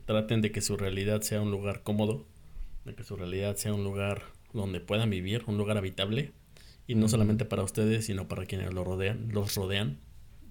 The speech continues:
Speaker 1: Eh, creo que es algo muy importante y es algo que a mí me gustaría compartir con ustedes. Yo no soy tampoco, no voy a decir que tengo mi realidad perfecta,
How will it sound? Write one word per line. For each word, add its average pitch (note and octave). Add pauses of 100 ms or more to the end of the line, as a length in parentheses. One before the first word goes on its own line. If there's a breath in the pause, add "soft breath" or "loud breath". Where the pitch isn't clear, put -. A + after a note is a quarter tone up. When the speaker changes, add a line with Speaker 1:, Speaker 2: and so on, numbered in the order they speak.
(540)
Speaker 1:
Eh, F2
creo G#2+
que A2+
es G#2+
algo G2
muy G2
importante G2+
y G2+
es G2+ (180)
algo G#2+
que F#2+
a F#2
mí G#2
me A2+
gustaría G#2
compartir G2
con G2+
ustedes. G#2+ (220)
Yo A2
no G2
soy F#2+
tampoco, F2+ (180)
no G2+
voy G#2
a G2
decir F#2+
que G2+
tengo G2+
mi F#2+
realidad F#2+ (160)
perfecta, -